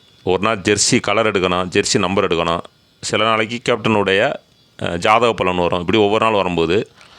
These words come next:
அன்னைக்கு நட்சத்திரப்படி பார்க்கும்போது அந்த இடத்துக்கு யார் அதிபதியா வர்றாங்களோ, அதாவது ஜிம்பாப்வேல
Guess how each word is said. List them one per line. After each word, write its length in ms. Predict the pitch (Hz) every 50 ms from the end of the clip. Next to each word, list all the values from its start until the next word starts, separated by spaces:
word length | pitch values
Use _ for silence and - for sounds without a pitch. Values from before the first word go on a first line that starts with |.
| - - - _ - _ _ _ _ _ -
அன்னைக்கு 360 | - - 90 117 139 139 131
நட்சத்திரப்படி 500 | 120 110 - 143 117 - 123 107 107 110
பார்க்கும்போது 500 | 104 101 95 87 92 87 87 87 87 107 123 - - _ _ _ _ _ _ _ _ _ -
அந்த 240 | - 90 95 107 104 101
இடத்துக்கு 480 | 101 107 123 147 151 151 139 123 131
யார் 280 | 117 107 104 113 117 117 113
அதிபதியா 400 | 98 92 92 110 113 113 110 107
வர்றாங்களோ, 440 | 98 95 92 95 92 90 85 85 85 - _ _ _ _ _ _ _ _ _ _ _ _ _ _ _ -
அதாவது 260 | - 80 87 104 107
ஜிம்பாப்வேல 580 | 92 104 113 127 139 135 113 113 104 98 107 127